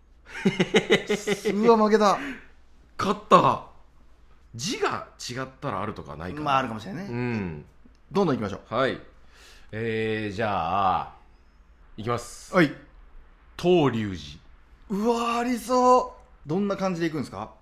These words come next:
Speaker 1: 漢字は、
Speaker 2: はい。
Speaker 1: 東大寺の東。
Speaker 2: 東か。
Speaker 1: 東に、法隆寺の龍。
Speaker 2: うわ、いいとこ取るね。
Speaker 1: なんか、高しみたいな字ですよね。
Speaker 2: 高しみたいな字ですね。
Speaker 1: はい。
Speaker 2: はいはい。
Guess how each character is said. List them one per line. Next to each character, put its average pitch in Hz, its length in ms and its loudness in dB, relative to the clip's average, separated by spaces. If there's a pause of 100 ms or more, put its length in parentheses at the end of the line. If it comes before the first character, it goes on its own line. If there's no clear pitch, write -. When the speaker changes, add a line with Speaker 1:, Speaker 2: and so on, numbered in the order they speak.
(120)
Speaker 1:
漢 151 300 -2
字 143 140 -4
は、 151 420 6
Speaker 2:
は 139 160 6
い。 107 100 -2 (800)
Speaker 1:
東 180 300 2
大 110 240 4
寺 92 180 -8
の 87 260 -6
東。 98 300 -2 (220)
Speaker 2:
東 131 320 -2
か。 - 100 -8
Speaker 1:
東 90 500 -6 (200)
に、 139 420 -6 (380)
法 147 280 2
隆 107 240 0
寺 90 140 -8
の 85 140 -6
龍。 85 400 -8 (180)
Speaker 2:
う 226 100 -10 (140)
わ、 233 400 6
い 233 180 2
い 196 40 -2
と 214 80 4
こ 180 100 2
取 170 80 2
る 156 60 0
ね。 117 280 -2 (1400)
Speaker 1:
な 85 80 -12
ん 67 40 -14
か、 - 80 -20
高 107 220 -6
し - 160 -14
み - 60 -20
た - 80 -18
い - 20 -16
な 143 60 -16
字 147 80 -14
で 139 60 -12
す - 40 -12
よ 151 60 -4
ね。 - 60 -2
Speaker 2:
高 143 100 -2
し 139 60 0
み 127 80 0
た 117 80 0
い - 20 0
な 104 60 -2
字 101 100 0
で 80 80 -4
す - 80 -14
ね。 113 80 -6
Speaker 1:
は 104 120 -6
い。 95 40 -8
Speaker 2:
は 92 40 -12
い 87 40 -14
は 87 60 -16
い。 82 80 -20